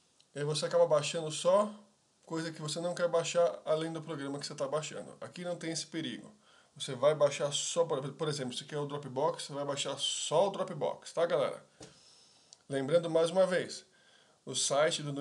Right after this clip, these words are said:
do Ninit aqui tá embaixo do vídeo aqui, tá? Só clicar lá. Eu vou cortar aqui o download, o vídeo,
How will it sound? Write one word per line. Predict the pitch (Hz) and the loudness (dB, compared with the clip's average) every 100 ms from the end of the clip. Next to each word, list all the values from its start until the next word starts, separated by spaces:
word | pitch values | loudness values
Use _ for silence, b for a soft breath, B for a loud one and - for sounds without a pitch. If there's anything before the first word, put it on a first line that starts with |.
| 147 | -4
do | 135 139 | -2 -4
Ninit | 135 151 160 156 | -2 -2 -2 -4
aqui | 127 - | -6 -6
tá | 151 147 | -4 -4
embaixo | 131 135 165 - | 2 4 2 0
do | 165 | -6
vídeo | 143 139 123 | -4 -4 -6
aqui, | 123 123 | -8 -4
tá? | 135 135 | -2 -2
Só | - 147 | -4 -6
clicar | 156 156 147 | -6 0 2
lá. | 117 - - _ _ _ _ b b b b b _ _ _ _ | 2 -2 -12 _ _ _ _ b b b b b _ _ _ _
Eu | 143 | -4
vou | 185 | -2
cortar | 196 190 165 170 | 0 0 4 2
aqui | 160 160 | 2 0
o | |
download, | 147 139 165 175 131 | 4 4 4 0 -2
o | 127 123 113 110 | -4 -6 -8 -10
vídeo, | 135 208 214 120 | -4 -2 -2 -4